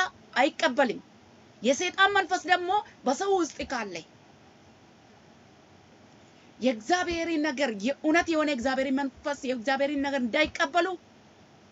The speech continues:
ውሸት ነው ይላል እሱ ደግሞ በተቃራኒ ማለት ነው። ስለዚህ ሁል ጊዜ ምንድነው እኛ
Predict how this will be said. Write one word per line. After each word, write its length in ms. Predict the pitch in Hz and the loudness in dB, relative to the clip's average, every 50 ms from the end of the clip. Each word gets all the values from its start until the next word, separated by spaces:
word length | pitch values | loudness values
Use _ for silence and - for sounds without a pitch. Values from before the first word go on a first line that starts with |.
| - - | -16 -12
ውሸት 300 | - 220 233 285 277 277 | -8 -2 0 0 0 0
ነው 160 | 247 226 202 196 | 0 -2 -2 -2
ይላል 220 | 185 180 185 170 | -4 -4 -6 -6
እሱ 120 | 170 - 190 | -8 -10 -10
ደግሞ 160 | 170 170 175 165 | -8 -8 -8 -8
በተቃራኒ 580 | 165 160 185 190 - 190 170 180 175 175 196 226 | -8 -8 -8 -6 -4 -2 -2 -2 -2 -4 -4 -6
ማለት 280 | 262 277 247 226 208 - | -8 -8 -10 -10 -12 -12
ነው። 100 | - - - - - - - - - - - - - - - - - - - - - - - - - | -16 -20 -20 -20 -20 -20 -20 -20 -20 -20 -20 -20 -20 -20 -20 -20 -20 -20 -20 -20 -20 -20 -20 -12 -8
ስለዚህ 300 | - 311 349 320 392 415 | -4 -2 0 0 2 0
ሁል 160 | 415 392 392 | 0 0 0
ጊዜ 180 | 381 330 294 349 349 | -2 -2 -2 -2 -2
ምንድነው 340 | 339 339 320 349 392 392 370 | 0 -2 0 0 2 2 2
እኛ 140 | 277 262 | 2 2